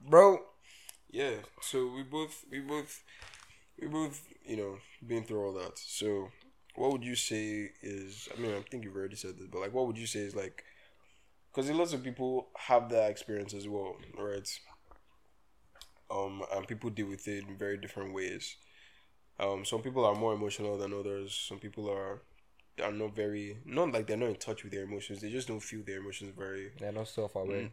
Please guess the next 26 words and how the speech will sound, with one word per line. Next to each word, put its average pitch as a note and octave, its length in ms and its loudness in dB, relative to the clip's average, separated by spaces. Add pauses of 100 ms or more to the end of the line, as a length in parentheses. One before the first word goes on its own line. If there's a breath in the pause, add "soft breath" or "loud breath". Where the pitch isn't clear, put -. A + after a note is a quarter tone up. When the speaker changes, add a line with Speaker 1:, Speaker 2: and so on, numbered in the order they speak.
Speaker 2:
they're A2 120 0
not, B2 320 0
not, D#3+ 200 0
not C3 300 -2
that A2 100 2
they're A2 100 0
not A2 160 0
self-aware. G#2 440 -6
It's G2 140 -8
like G2+ 260 -8 (520 soft breath)
the A#2+ 60 -8
things D#3+ 340 4
that A2+ 100 8
would, G#2+ 300 -2 (560)
that G#2+ 160 2
would G#2 280 -6 (300)
hurt A2 240 0
me, G#2+ 400 -4 (720)
hurt A#2+ 240 0
me, A2 400 -4 (100)
like, G2+ 420 -6 (640)
to, - 180 -8 (100)
like, G2+ 320 -4
ninety G#2 280 -4
percent G2+ 440 -8
would, F#2+ 180 -12